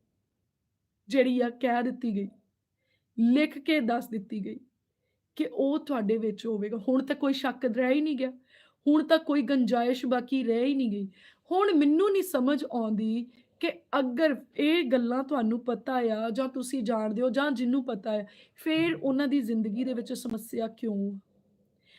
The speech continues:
ਤੁਸੀਂ ਪਰਮੇਸ਼ਵਰ ਵਿੱਚ ਹੋ, ਪਰਮੇਸ਼ਵਰ ਤੁਹਾਡੇ ਵਿੱਚ ਆ, ਤੁਸੀਂ ਪਰਮੇਸ਼ਵਰ ਇੱਕ ਹੋ ਚੁੱਕੇ ਹੋ, ਇੱਕ ਮਿਨੀਮਮ, ਮੈਕਸੀਮਮ ਦੇ ਨਾਲ ਜੁੜ ਚੁੱਕਿਆ। ਫਿਰ ਕਿਉਂ? ਅਗਰ ਤੁਹਾਡੇ ਜੀਵਨ ਵਿੱਚ ਸਮੱਸਿਆ,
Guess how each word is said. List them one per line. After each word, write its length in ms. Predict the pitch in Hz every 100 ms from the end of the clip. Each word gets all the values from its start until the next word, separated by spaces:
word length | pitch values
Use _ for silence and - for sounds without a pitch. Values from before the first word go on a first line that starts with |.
| _ _ _ -
ਤੁਸੀਂ 280 | 320 359
ਪਰਮੇਸ਼ਵਰ 640 | 403 330 233 226 233 - 277
ਵਿੱਚ 300 | 240 - 240
ਹੋ, 340 | 233 294 - _ _
ਪਰਮੇਸ਼ਵਰ 560 | - 262 247 269 269 349
ਤੁਹਾਡੇ 400 | 349 277 208 214
ਵਿੱਚ 320 | 208 202 -
ਆ, 100 | 233
ਤੁਸੀਂ 360 | 240 254 254 294
ਪਰਮੇਸ਼ਵਰ 480 | 285 226 214 208 262
ਇੱਕ 360 | - 254 247
ਹੋ 120 | 254
ਚੁੱਕੇ 320 | 196 208 - 240
ਹੋ, 60 |
ਇੱਕ 140 | 254 254
ਮਿਨੀਮਮ, 680 | 233 247 311 311 226 226 254 - - -
ਮੈਕਸੀਮਮ 840 | 208 226 254 262 - 381 370 269 240
ਦੇ 100 | 233
ਨਾਲ 220 | 233 226
ਜੁੜ 220 | 214 220
ਚੁੱਕਿਆ। 480 | 208 226 - 226 202 _ _ _ _ _
ਫਿਰ 260 | 262 269 277
ਕਿਉਂ? 340 | - 220 202 196 _ _ _ -
ਅਗਰ 300 | 269 247 403 415
ਤੁਹਾਡੇ 300 | 302 226 233
ਜੀਵਨ 320 | 220 220 226
ਵਿੱਚ 200 | 226 233
ਸਮੱਸਿਆ, 640 | 226 - 220 - 233 220